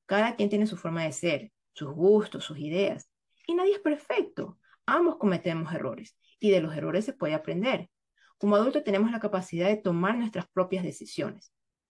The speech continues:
Ahora bien, esto no significa, o con esto no te estoy diciendo, que si tu pareja hace algo que afecte negativamente tu relación, tú te tienes que quedar callada o callado. No, no, no. No nos vayamos a los extremos tampoco.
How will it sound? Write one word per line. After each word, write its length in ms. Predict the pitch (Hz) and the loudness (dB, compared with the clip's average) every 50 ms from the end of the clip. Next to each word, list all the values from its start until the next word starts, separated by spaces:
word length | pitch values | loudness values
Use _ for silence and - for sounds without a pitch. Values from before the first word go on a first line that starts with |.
| _ _ _ _ _ _ _ | _ _ _ _ _ _ _
Ahora 300 | - - - - 226 190 | 2 4 4 4 4 2
bien, 260 | - - - - - _ _ _ _ _ - | -2 -6 -10 -14 -20 _ _ _ _ _ -12
esto 180 | 233 - - | -6 -2 -2
no 140 | 320 330 330 | -2 -2 -4
significa, 680 | - - 311 254 214 214 - 226 208 202 - 180 170 - | -4 -4 0 0 0 0 2 0 0 0 0 -4 -6 -6
o 120 | - 180 | -8 -6
con 160 | - 175 156 156 | -4 -4 -4 -2
esto 180 | 160 - 196 | -2 -2 -2
no 120 | 190 196 190 | -2 0 0
te 80 | 208 | -2
estoy 180 | 208 - 190 180 | -2 -2 0 0
diciendo, 520 | 180 208 214 - - - - 226 214 208 - _ _ - - _ | 0 0 -2 -2 -6 -8 -8 -8 -10 -12 -16 _ _ -20 -20 _
que 100 | - 202 | -10 -4
si 100 | 220 214 | -2 0
tu 100 | 214 208 | 0 0
pareja 340 | 208 190 180 190 247 262 285 | 0 2 2 2 2 0 -4
hace 340 | - - 202 214 208 208 208 - | -4 -2 -2 -2 -2 -4 -6 -2
algo 320 | 202 196 196 185 180 180 | 0 2 2 2 2 0
que 120 | - 170 | -2 -4
afecte 500 | 147 135 - - - 220 262 339 339 294 | -6 -6 -10 -6 -2 0 0 0 0 0
negativamente 680 | 226 202 175 160 156 - 175 185 175 180 170 165 190 180 | 0 0 0 0 -2 -2 0 0 0 0 -2 -2 -4 -4
tu 140 | - 185 | -4 -2
relación, 640 | 175 160 147 - - - - 175 180 208 - - - _ _ _ _ _ _ _ _ _ | -2 -2 -4 -4 -6 -6 -4 -4 -4 -2 -4 -8 -12 _ _ _ _ _ _ _ _ _
tú 100 | - 202 | -4 0
te 80 | 196 196 | 0 2
tienes 240 | 180 180 170 160 160 | 2 2 0 0 -2
que 140 | - 170 - | -4 -6 -6
quedar 240 | - 160 143 139 | -4 -6 -6 -6
callada 520 | - 160 147 151 170 185 226 254 226 175 - | -6 -4 -2 -2 0 0 0 2 0 0 0
o 80 | - | -2
callado. 480 | - - - - - - - - - - _ _ _ _ | -4 -4 -4 -4 -4 -6 -8 -10 -12 -18 _ _ _ _
No, 180 | - 180 185 190 | -4 0 0 2
no, 100 | 185 175 | 2 0
no. 220 | 156 - - - - _ _ _ | -2 -4 -8 -14 -20 _ _ _
No 120 | 180 202 | -2 -2
nos 100 | 254 294 | 0 0
vayamos 300 | 277 226 208 208 214 233 | 2 2 2 2 2 2
a 20 | 226 | 2
los 100 | 214 196 | 2 0
extremos 380 | 165 - - 202 185 165 135 | 0 0 -2 -2 -2 -2 -4
tampoco. 420 | 131 - 214 - - - - _ | -6 -8 -8 -8 -8 -10 -10 _